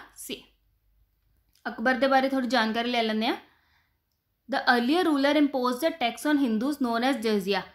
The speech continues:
ਕਿਹੜੇ ਰੂਲਰ ਨੇ ਕੀਤਾ ਸੀ ਇਹ ਤੁਸੀਂ ਮੈਨੂੰ ਦੱਸਣਾ ਹੈ। He made eff-, ਉਹਨੇ, ਅਕਬਰ ਨੇ ਹੋਰ ਕੀ? ਸਤੀ ਦੀ ਪ੍ਰਥਾ ਨੂੰ ਵੀ ਐਬੋਲਿਸ਼ ਕੀਤਾ ਸੀ, ਚਾਈਲਡ ਮੈਰਿਜ ਨੂੰ ਵੀ ਐਬੋਲਿਸ਼ ਕੀਤਾ ਸੀ ਅਕਬਰ ਨੂੰ, ਠੀਕ ਹੈ।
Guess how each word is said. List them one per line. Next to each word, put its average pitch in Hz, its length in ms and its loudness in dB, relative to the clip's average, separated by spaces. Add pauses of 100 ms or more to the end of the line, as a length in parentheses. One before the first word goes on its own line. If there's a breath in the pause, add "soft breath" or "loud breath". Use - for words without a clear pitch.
(240)
ਕਿਹੜੇ 277 260 2
ਰੂਲਰ 311 280 2
ਨੇ 302 140 4
ਕੀਤਾ 302 280 -2
ਸੀ 311 100 0
ਇਹ - 80 0
ਤੁਸੀਂ 233 280 -6
ਮੈਨੂੰ 240 240 0
ਦੱਸਣਾ 247 280 -2
ਹੈ। 254 200 -10 (180)
He 285 160 4
made 302 220 4
eff-, 247 240 0 (120)
ਉਹਨੇ, 269 240 0 (280)
ਅਕਬਰ 269 280 0
ਨੇ 302 100 4
ਹੋਰ 277 220 4
ਕੀ? 277 160 -4
ਸਤੀ 285 380 -4
ਦੀ 320 200 0 (480 loud breath)
ਪ੍ਰਥਾ 269 260 2
ਨੂੰ 294 160 6
ਵੀ 302 80 4
ਐਬੋਲਿਸ਼ 269 420 2
ਕੀਤਾ 285 300 -4
ਸੀ, 294 140 -2
ਚਾਈਲਡ 240 380 0
ਮੈਰਿਜ 254 360 0
ਨੂੰ 262 140 2
ਵੀ 277 80 0
ਐਬੋਲਿਸ਼ 226 380 -2
ਕੀਤਾ 226 260 -6
ਸੀ 302 200 -4
ਅਕਬਰ 196 360 -6
ਨੂੰ, - 120 -14 (1200)
ਠੀਕ 285 220 -6
ਹੈ। 381 60 0